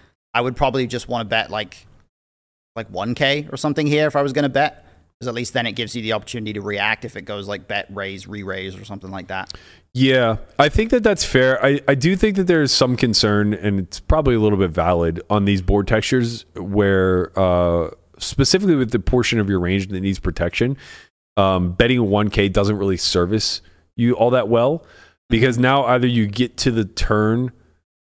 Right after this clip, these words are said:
Speaker 2: still multi-way with an inflated pot where you didn't really clean up all that much equity,
Speaker 1: Mm-hmm.
Speaker 2: or people see the bet as, like, very proby and,
Speaker 1: Mm-hmm.
Speaker 2: uh, then attack it in a very strange way where it goes, like, one K, three K,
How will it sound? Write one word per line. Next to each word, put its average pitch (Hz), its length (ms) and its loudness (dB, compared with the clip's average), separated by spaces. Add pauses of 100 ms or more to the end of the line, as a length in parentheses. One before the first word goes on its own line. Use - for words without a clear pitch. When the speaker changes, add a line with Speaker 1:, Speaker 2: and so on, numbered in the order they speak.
(160)
Speaker 2:
still 135 320 2
multi-way 110 640 2
with 107 180 0
an 95 140 0
inflated 92 580 -2
pot 90 340 0 (540)
where 101 140 2
you 98 120 2
didn't 107 180 0
really 98 200 0
clean 101 240 -2
up 87 100 -2
all 95 140 0
that 90 80 0
much 87 200 -4
equity, 110 340 0
Speaker 1:
Mm-hmm. 123 80 -4 (340)
Speaker 2:
or 139 480 2
people 135 320 2
see 127 220 2
the 123 120 2
bet 101 400 0
as, 104 300 0
like, 98 380 0
very 95 200 2
proby 98 560 0 (600)
and, 95 580 2
Speaker 1:
Mm-hmm. - 240 -4
Speaker 2:
uh, 90 440 2 (360)
then 117 240 0
attack 107 400 0
it 123 120 2
in 113 160 2
a - 20 0
very 101 180 2
strange 98 300 0
way 101 240 2
where 104 160 4
it 92 80 0
goes, 98 220 0
like, 90 200 2
one 101 300 2
K, 98 200 2
three 101 340 0
K, 95 400 2